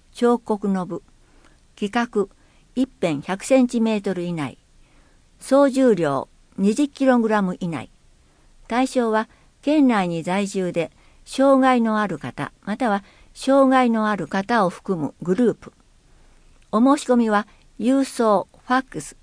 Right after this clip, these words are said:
またはEメールで、申し込み書を十月十日までに、障害福祉課へどうぞ。申し込み書は申し込み先、ウェブサイトで配布します。ファックスは零七三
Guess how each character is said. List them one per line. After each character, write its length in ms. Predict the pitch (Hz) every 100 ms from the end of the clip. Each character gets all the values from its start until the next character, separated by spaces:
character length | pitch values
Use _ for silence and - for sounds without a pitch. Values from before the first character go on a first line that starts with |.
| -
ま 120 | 196
た 160 | 277
は 100 | 226 -
E 180 | 226 247
メ 140 | 226
ー 40 | 175
ル 80 | 120
で、 160 | 101 _ _ _ _ _ _
申 200 | 220 254
し 100 | 269
込 140 | - 226
み 80 | 214
書 240 | 208 190
を 120 | 175 _
十 280 | 208 240 262
月 280 | 240 247 -
十 200 | 233 247
日 120 | 247
ま 140 | 233 202
で 100 | 160
に、 180 | 139 - _ _ _ _
障 360 | - 285 294
害 180 | 262 269
福 220 | 247 -
祉 140 | 226 -
課 160 | 226
へ 60 | 185
ど 140 | 151
う 40 | 147
ぞ。 160 | - - _ _ _ _ _ _ _
申 180 | 220 285
し 80 | -
込 120 | 254
み 100 | 247
書 120 | 233
は 180 | 214 208 -
申 240 | 220 262
し 60 | -
込 140 | 240
み 100 | 226
先、 360 | - 208 196 - _
ウ 60 | 196
ェ 80 | 240
ブ 80 |
サ 160 | - 262
イ 60 | 247
ト 120 | 175
で 100 | 147
配 240 | 160 156
布 40 | 160
し 120 | 156
ま 120 | 160
す。 160 | - - _ _ _ _ _ _ _ _ _ _ _
フ 60 | 262
ァ 20 |
ッ 20 | 302
ク 140 | 254
ス 120 | -
は 160 | 165 160 - - _
零 240 | 208 262 262
七 280 | 247 214 196
三 340 | 185 170 -